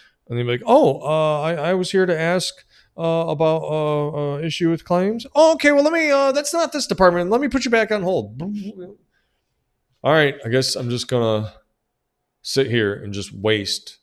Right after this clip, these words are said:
away. I'll pace around and get sweaty and just have nerve diarrhea, nervous diarrhea, waiting for these fucking phone calls. It, it takes hours, hours just of administrative hell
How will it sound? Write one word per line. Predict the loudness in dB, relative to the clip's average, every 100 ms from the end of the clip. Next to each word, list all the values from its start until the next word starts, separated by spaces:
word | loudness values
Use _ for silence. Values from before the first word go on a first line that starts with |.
| _
away. | -6 -4 -4 -8 -14 _ _ _ _ _
I'll | -16
pace | -4 0 0 0
around | 0 0 -2 -6 -12 -14
and | -10
get | -8
sweaty | -4 0 0 0 -6 -14 _ _ _ _ _ _ _ -18
and | -14
just | -8
have | -6 -6
nerve | -4 -6 -6 -10 -16 _ _ _ _ _
diarrhea, | -8 -6 -6 -8 -8 -10
nervous | -8 -8 -6
diarrhea, | -4 -4 -6 -8 -12 _ _
waiting | -6 -4 -4 -10 -14
for | -12
these | -10 -12
fucking | -16 -4 -4 -4 -6
phone | -8 -8
calls. | -10 -10 -12 -16 _ _ _ _ _ -20
It, | -18
it | -8
takes | -6 -6
hours, | -8 -6 0 2 2 2 -6 -10 -14 _
hours | 8 10 10 8 6 -2
just | -6 -6 0
of | 0 0
administrative | 0 0 0 2 2 2 -2 0 2 4 4 2 -6 -14 _ _ _ _ _ _ _ _
hell | -8 2 6 8 8 6 2 -4